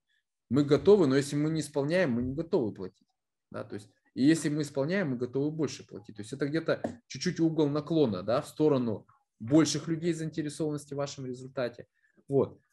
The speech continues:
Э, к непопулярным мерам я всегда отношу и,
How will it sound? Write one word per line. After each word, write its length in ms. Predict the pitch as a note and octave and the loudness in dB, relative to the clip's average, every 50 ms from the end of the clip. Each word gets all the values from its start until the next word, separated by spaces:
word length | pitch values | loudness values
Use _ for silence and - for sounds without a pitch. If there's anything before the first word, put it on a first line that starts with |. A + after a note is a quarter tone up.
| _ _ _ _ - | _ _ _ _ -6
Э, 460 | C3 B2+ B2+ B2+ B2+ B2 A#2+ - - | -2 0 0 2 2 0 0 -2 -4
к 100 | - - | -6 -4
непопулярным 600 | D#3+ D3 E3+ D#3+ - E3+ E3+ F#3+ F#3+ F3+ D#3+ C#3+ | -2 2 2 2 4 6 6 6 6 4 2 0
мерам 280 | C#3+ D#3 E3+ D#3+ C3 B2 | 0 0 2 2 2 0
я 100 | B2 B2 | 0 -2
всегда 340 | B2 - - C#3 D3 C#3+ C3 | -4 -6 -8 -4 -2 0 0
отношу 600 | B2+ C3 B2+ A#2+ - - - F3+ F3 - - - - | -2 -4 -8 -10 -8 -6 -4 -4 -4 -4 -6 -8 -6
и, 440 | B2+ C3 C3+ C#3 C#3 C3+ B2+ B2 | -4 -2 -2 0 0 2 2 2